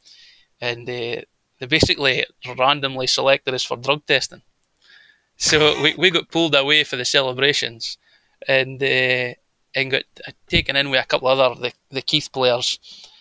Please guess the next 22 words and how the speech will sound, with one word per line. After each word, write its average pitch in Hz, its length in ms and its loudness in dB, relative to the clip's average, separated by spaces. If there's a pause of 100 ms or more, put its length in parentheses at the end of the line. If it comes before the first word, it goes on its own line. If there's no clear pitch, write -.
(760)
And 135 140 -6
basically, 156 720 2
<laughs> - 40 -4
you 156 100 2
know, 151 100 4
after 156 220 2
a 135 40 2
game 131 140 2
of 120 80 -4
football, 139 400 0
you're, 123 240 0
you're 135 140 2
dehydrated, 143 640 2
so 139 100 -2
you 127 140 -4
kinda, 135 440 2 (540)
you - 60 -12
know, 139 80 -2
couldn't - 360 -2
pee. 185 320 2
<laughs> - 100 -20
So - 120 6